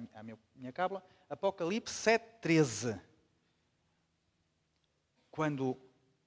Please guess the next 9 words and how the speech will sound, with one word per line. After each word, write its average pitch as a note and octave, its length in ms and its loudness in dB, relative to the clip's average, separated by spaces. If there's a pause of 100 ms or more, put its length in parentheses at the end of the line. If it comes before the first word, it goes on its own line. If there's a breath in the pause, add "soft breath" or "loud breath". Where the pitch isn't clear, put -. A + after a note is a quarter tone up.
um G3 160 0
dos D3+ 160 -6
anciãos D#3+ 500 -4
fala D3+ 300 -4
para C#3+ 220 -2
João C3 460 -2
e C3 60 -6
diz: D3 360 -4 (880)
"Estes B3+ 720 -2